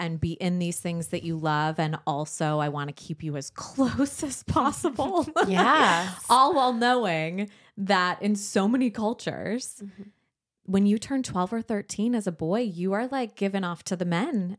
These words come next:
Speaker 1: and the men
Speaker 2: Yeah.
Speaker 1: are then there to
Speaker 2: Yeah.
Speaker 1: raise you, and mama's time is over. And I feel that very strongly right
Speaker 2: Yeah.
Speaker 1: now, is like, okay, well, I've done the nurturing and the loving and the caring and,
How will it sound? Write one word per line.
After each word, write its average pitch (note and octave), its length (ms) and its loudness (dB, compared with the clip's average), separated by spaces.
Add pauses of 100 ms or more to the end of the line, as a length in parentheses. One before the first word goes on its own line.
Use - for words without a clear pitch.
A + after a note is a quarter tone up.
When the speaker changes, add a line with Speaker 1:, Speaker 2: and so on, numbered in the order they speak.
Speaker 1:
and G#3+ 180 4
the G#3+ 60 4
men G3 240 2
Speaker 2:
Yeah. A3 80 2
Speaker 1:
are A3 60 2
then G3 220 0
there F#3 160 2
to F#3 60 0
Speaker 2:
Yeah. F3+ 60 0
Speaker 1:
raise A3 300 -2
you, G3+ 120 2
and F3+ 200 -2
mama's G3+ 320 0
time G3+ 200 0
is E3+ 140 -2
over. G#3+ 260 2
And E3 140 -2
I A3+ 160 0
feel G#3+ 440 2
that D#3+ 260 -2 (260)
very F#3 320 4
strongly C#3 480 -4
right C#3 180 -4
Speaker 2:
Yeah. E3+ 140 -2
Speaker 1:
now, A2 340 -2
is F3 240 0
like, D#3+ 380 0 (440)
okay, D4 300 0
well, A3 140 2
I've G#3+ 160 0
done B3+ 180 -2
the B3 80 2
nurturing G3+ 520 -2
and G3 100 0
the E3+ 80 -2
loving E3+ 360 -2
and D#3 140 -6
the C#3 60 -8
caring E3+ 500 -2
and, D3 240 -4